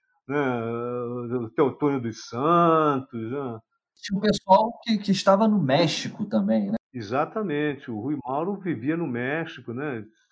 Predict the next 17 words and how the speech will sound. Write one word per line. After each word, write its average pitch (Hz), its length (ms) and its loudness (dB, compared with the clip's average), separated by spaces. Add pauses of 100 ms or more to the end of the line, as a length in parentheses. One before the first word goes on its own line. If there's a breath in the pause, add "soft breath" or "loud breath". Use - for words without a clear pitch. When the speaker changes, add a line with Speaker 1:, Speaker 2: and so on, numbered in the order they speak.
(120)
Speaker 1:
Foi, 120 240 -2
saiu 123 340 -4
do 107 100 -10
Chile 151 500 -6
depois 120 240 -6
do 113 120 -6
golpe 120 240 -4
de 113 100 -18
setembro 117 580 -12 (680)
de 120 60 -12
setenta 113 440 -8
e 107 60 -6
três, 143 580 -4
do 107 140 -16 (140)
Pinochet 131 600 -8
e 135 100 -12
tal. 160 280 -6